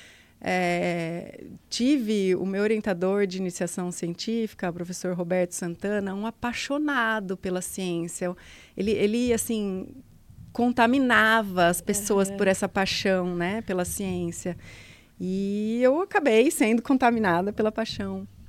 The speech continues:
Speaker 1: pela ciência e no último ano da graduação comecei a namorar o Beto também, outro apaixonado,
Speaker 2: Sim.
Speaker 1: né,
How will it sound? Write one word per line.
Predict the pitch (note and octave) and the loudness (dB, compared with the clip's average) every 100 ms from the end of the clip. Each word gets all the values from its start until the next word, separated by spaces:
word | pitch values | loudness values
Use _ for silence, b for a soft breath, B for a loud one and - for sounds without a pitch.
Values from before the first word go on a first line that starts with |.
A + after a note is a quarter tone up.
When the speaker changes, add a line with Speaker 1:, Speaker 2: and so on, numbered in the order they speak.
| - - - - _ _ - | -20 -20 -20 -20 _ _ -4
Speaker 1:
pela | G3+ G3+ | 0 0
ciência | - G3 F#3+ G#3 G#3 - A3+ A3 | 0 0 2 0 -2 0 0 0
e | G3+ G3+ F#3 G3 - | 0 -2 -4 -8 -10
no | - G3+ | -4 -2
último | G3+ F#3+ F#3+ G3+ G#3 - G3 | -2 -2 -2 -2 -2 -4 -4
ano | F#3+ F#3 | -2 0
da | F#3 | -2
graduação | F#3+ F3+ F#3 - F#3 | 0 0 -2 -4 -6
comecei | F#3 F3+ - G3+ | -6 -6 -2 0
a | |
namorar | G3+ F#3+ F#3 | 0 2 0
o | F#3 | 0
Beto | F3 D#3+ F#3 - | 0 0 0 -4
também, | F3 E3+ F#3 | -6 -4 -4
outro | F3 F3+ F3 | -2 -2 -4
apaixonado, | E3 F3 F3+ F#3+ E3+ E3+ F#3 F#3 | -8 -6 -4 -4 -2 -2 -4 -8
Speaker 2:
Sim. | - - F#3+ | -14 -14 -8
Speaker 1:
né, | F3 F3+ | -6 -6